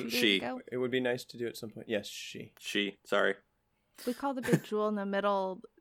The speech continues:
Speaker 1: We said his mom, but I guess her mom.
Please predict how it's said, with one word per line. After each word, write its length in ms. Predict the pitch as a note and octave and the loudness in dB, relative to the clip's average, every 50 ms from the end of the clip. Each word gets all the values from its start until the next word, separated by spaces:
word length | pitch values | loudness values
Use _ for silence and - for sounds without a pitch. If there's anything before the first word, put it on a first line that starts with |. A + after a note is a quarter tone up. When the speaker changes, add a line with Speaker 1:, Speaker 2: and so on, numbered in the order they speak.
| _ _ _ | _ _ _
Speaker 1:
We 200 | - G3+ G3+ G#3+ | -8 -6 -4 -4
said 240 | G#3+ - G#3+ F#3+ F3 | -2 -2 -2 -2 -2
his 300 | E3 F3+ E3+ F#3+ F#3 - | -4 -6 -6 -6 -6 -8
mom, 340 | - - C#3+ A#2 G2 - - | -8 -6 -4 -4 -6 -6 -8
but 140 | - - - | -10 -10 -10
I 60 | D2+ | -10
guess 240 | - - - - - | -10 -10 -12 -12 -12
her 160 | - - - | -14 -14 -12
mom. 420 | - - - - - - - G#3+ | -12 -10 -10 -8 -8 -8 -8 -10